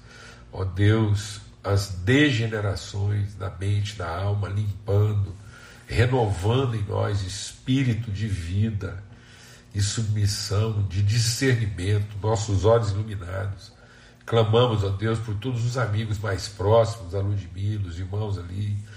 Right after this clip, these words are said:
que a acompanharam nesse tempo de luta, de enfrentamento,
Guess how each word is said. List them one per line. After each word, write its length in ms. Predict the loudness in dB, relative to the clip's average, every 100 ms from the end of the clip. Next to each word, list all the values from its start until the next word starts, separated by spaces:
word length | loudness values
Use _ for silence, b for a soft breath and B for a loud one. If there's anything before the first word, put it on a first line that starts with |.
| B B B -4
que 100 | -2
a 60 |
acompanharam 760 | 0 -2 -4 -2 0 2 4 4
nesse 280 | 0 -2 -2
tempo 200 | 0 0
de 120 | -2
luta, 640 | -2 2 4 4 2 -6
de 180 | -6 -2
enfrentamento, 1120 | -2 0 -2 -4 -6 -8 -2 0 0 -2 -6